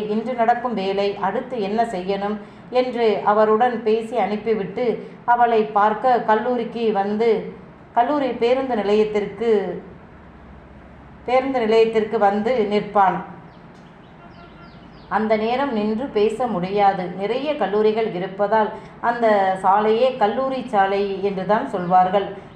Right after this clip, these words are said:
காலை நேரம் மாணவ மாணவியர், ஆசிரியர்கள், மற்ற அலுவலக ஊழியர்கள் வருவதால் ரொம்ப நெரிசலாக இருக்கும். எனவே அவளை வெறும் கண்களால் பார்த்துவிட்டு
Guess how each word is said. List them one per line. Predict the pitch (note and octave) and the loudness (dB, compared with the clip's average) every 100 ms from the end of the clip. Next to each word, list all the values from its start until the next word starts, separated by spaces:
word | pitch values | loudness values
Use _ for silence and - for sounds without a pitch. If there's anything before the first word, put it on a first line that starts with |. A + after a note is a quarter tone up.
| - | 0
காலை | B3+ D4+ E4 G#3 | 2 4 2 -2
நேரம் | F3+ G3 G3+ F#3+ | -2 -2 -4 0
மாணவ | F3+ - A#3+ G#3+ | 0 2 2 2
மாணவியர், | F#3 F#3+ F#3+ F#3 F#3+ E3 G#3 | 2 0 -4 -4 -2 2 2
ஆசிரியர்கள், | A#3+ C4 G#3+ F3+ F#3 F#3 | 0 -2 -2 0 -2 0
மற்ற | G3 G3 C4 | 0 2 0
அலுவலக | G#3 B3 B3+ A3+ F#3 | 2 2 2 0 0
ஊழியர்கள் | G3+ G#3 F#3 F3+ F#3+ F#3+ - - - | 0 2 0 0 -2 -2 -8 -14 -4
வருவதால் | F3 G3+ A3 G#3+ A3+ G3 F#3+ | 0 2 4 4 4 4 0
ரொம்ப | A#3+ C#4+ C#4+ G#3 - | 0 2 4 4 2
நெரிசலாக | F#3 G3+ A#3 A#3 G3 F3+ A#3 G3 | -2 -4 -2 0 4 4 4 0
இருக்கும். | F#3 G3 G#3 E3+ - - - A3+ | -2 -2 -2 -4 -8 -16 -6 0
எனவே | B3 B3 C4 A3 - G#3+ | 2 4 4 2 0 2
அவளை | A3+ A3 F#3+ | 2 2 2
வெறும் | G#3+ A#3 D4+ D4 | 2 2 0 -2
கண்களால் | G3 G3+ A3 G#3+ G3+ G3+ | -4 2 4 4 4 2
பார்த்துவிட்டு | G#3+ - A3 G3+ - | 2 2 -2 -2 0